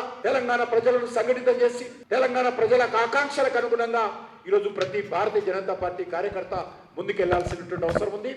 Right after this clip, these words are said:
ప్రజలకు ధైర్యం కల్పించి, ప్రజల మద్దతు కూడగట్టి, ఖచ్చితంగా ఒక ప్రత్యామ్నాయ శక్తిగా మనం ఎదగాలి. దానికోసం మనం అందరం ప్రయత్నించాలి.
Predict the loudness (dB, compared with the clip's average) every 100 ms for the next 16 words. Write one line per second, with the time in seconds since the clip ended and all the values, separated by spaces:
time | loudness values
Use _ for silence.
0 | -8 0 2 4 2 2 2 2 2 2
1 | 2 -2 -6 -10 -12 -20 -20 -4 0 4
2 | 4 4 2 2 2 0 2 4 2 0
3 | -8 -10 -20 -20 -6 -6 -2 -4 0 -2
4 | -2 -4 0 2 2 -2 -4 -2 0 0
5 | -4 -16 -10 -6 -2 2 2 4 2 0
6 | -8 -12 -6 -6 -4 -6 -6 -8 -8 -4
7 | -4 -2 -4 -2 -4 -2 -2 -2